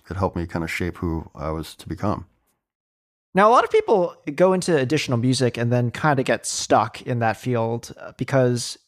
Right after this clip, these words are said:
Speaker 2: writing, as you mentioned, is, is important, but, um, it's almost like a completely different skill to actually getting your own gigs and doing that type of thing.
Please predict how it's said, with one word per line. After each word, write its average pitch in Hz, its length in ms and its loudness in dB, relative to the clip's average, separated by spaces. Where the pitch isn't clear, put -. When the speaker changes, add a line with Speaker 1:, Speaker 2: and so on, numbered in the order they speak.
Speaker 2:
writing, 156 420 4
as 117 160 2
you 135 60 -12
mentioned, 117 300 -4
is, 113 180 -6
is 117 160 -4
important, 117 580 -2
but, 104 320 -2
um, 117 240 2
it's 143 100 0
almost 165 240 4
like 131 120 0
a 117 40 0
completely 123 460 -4
different 113 260 -6
skill 120 220 0
to 117 80 -6
actually 113 280 -4
getting 110 360 -2
your 110 180 -4
own 110 80 -6
gigs 113 460 -4
and 110 280 -8
doing 131 200 0
that 113 220 -2
type 120 160 -6
of - 80 -10
thing. 127 380 0